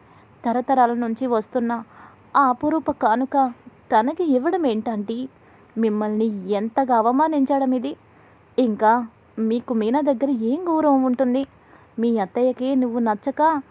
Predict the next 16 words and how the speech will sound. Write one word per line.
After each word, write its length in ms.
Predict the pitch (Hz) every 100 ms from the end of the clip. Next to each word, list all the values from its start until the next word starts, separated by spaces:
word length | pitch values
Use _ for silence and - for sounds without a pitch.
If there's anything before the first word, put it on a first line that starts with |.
| - - _ 247
తరతరాల 460 | 233 269 302 277
నుంచి 500 | 262 247 233 277 269 - - _ 254
నువ్వు 180 | 294 320
కాపాడాల్సిన 840 | 277 262 262 311 285 262 262 247 247 233 - _ _ -
ఆ 80 | 254 226
అపురూప 440 | 214 240 240 233
వస్తువుని 600 | 208 208 - 254 233 262 254 - _ _ -
నాకు 400 | 202 196 233 277
అప్పగించింది 680 | 262 269 254 254 269 254 254 - _ _ _
అంటే 200 | 247 269
అర్థమేంటి? 580 | 247 196 254 254 247 233 - - -
నువ్వు 240 | 247 233 220 214
ఉన్నా 260 | 214 220
లేనట్టే 600 | 254 240 214 240 240 262 269
లెక్క" 300 | 262 240 285 - - _ _ _ _ -
అని 260 | 247 269